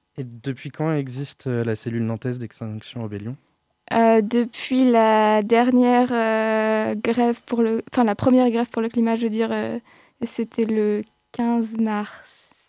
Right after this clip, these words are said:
Speaker 2: euh, deux mille dix-neuf, si je dis pas de bêtises.
Speaker 1: <clears throat> Et combien avez-vous de militants ?
Speaker 2: Et ça, c'est toujours un petit peu compliqué à quantifier parce qu'il n'y a pas d'adhésion à Extinction Rébellion. Du coup, ça varie beaucoup. Euh, il y a des personnes qui sont actives,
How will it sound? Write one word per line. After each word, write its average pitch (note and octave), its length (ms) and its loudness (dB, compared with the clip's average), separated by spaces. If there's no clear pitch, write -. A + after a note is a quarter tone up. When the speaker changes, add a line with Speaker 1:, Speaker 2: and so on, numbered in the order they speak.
Speaker 2:
euh, G3+ 240 0
deux G3+ 180 -10
mille G#3+ 240 -14
dix-neuf, G3+ 500 -4
si G#3 280 -20
je G3+ 100 -20
dis G#3 140 -20
pas - 140 -20
de G#3 80 -20
bêtises. G#3+ 360 -20
Speaker 1:
<clears throat> D#3 300 0
Et C3+ 160 -6
combien D3+ 400 2
avez-vous C3+ 300 0
de C3+ 40 0
militants ? B2+ 440 -2
Speaker 2:
Et A#3+ 40 -2
ça, C4+ 160 2
c'est B3 140 -6
toujours C#4 320 6
un B3 120 8
petit A#3+ 140 0
peu C4 120 6
compliqué C4 420 0
à C4+ 100 8
quantifier B3 520 0
parce C4+ 180 0
qu'il A3+ 100 -4
n'y F#3 60 0
a F#3 40 -6
pas B3+ 180 4
d'adhésion A#3 640 4
à G#3 220 2
Extinction A3 500 -2
Rébellion. A3+ 540 0
Du A3+ 160 -2
coup, - 140 -4
ça G3+ 400 2
varie G#3+ 360 4
beaucoup. C4 680 2
Euh, G3+ 280 2
il G3+ 60 -2
y G#3 80 -2
a G3+ 300 0
des G#3 100 0
personnes A#3 400 0
qui B3 140 -2
sont A3+ 180 -2
actives, B3 680 0